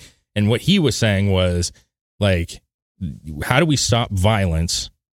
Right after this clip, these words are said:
okay, like this? And how do we also stop the other thing that we just kinda, you had spelled out, that we kinda were, you know, children are involved?" Because the two go hand in hand. Like, you're, you have an angry society and you have people that are not stable who are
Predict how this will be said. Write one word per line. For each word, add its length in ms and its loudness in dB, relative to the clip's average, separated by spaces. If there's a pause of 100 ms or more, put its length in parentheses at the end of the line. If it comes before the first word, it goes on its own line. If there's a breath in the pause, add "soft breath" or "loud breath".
(120)
okay, 260 0
like 260 0
this? 340 0
And 100 0
how 140 0
do 80 2
we 120 2
also 260 0
stop 380 -2
the 240 -2
other 300 2
thing 260 0
that 100 0
we 100 2
just 280 -2
kinda, 200 2
you 180 2
had 200 -2 (100)
spelled 400 0
out, 280 -2
that 100 0
we 160 0
kinda 300 -2 (420)
were, 280 2
you 280 -2
know, 60 2
children 420 2
are 140 2
involved?" 500 0 (180 soft breath)
Because 460 2
the 200 -2
two 260 2
go 160 0
hand 260 0
in 80 -2
hand. 360 -2
Like, 180 -2
you're, 120 2
you 220 0
have 160 2
an 120 -2 (120)
angry 360 2
society 600 0
and 100 2
you 60 2
have 100 -2
people 260 -2
that 140 2
are 180 0 (320)
not 260 2
stable 500 0
who 160 0
are 200 0